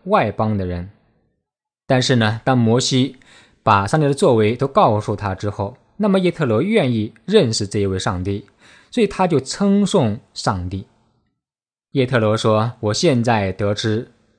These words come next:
上帝就是比万神都大。”但是这个亚玛力人呢，他听说了上帝的作为之后，那么他不但不愿意悔改，不愿意接受这位上帝，反而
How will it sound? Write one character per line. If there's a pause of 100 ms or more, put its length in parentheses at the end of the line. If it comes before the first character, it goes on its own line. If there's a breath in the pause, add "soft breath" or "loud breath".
(260 soft breath)
上
帝 (100)
就
是
比
万
神
都
大。” (1300)
但
是
这
个
亚
玛
力
人
呢，
他
听
说
了 (520 soft breath)
上
帝
的
作
为
之
后， (180)
那
么
他
不
但
不
愿
意
悔
改， (240 soft breath)
不
愿
意
接
受
这
位
上
帝，
反
而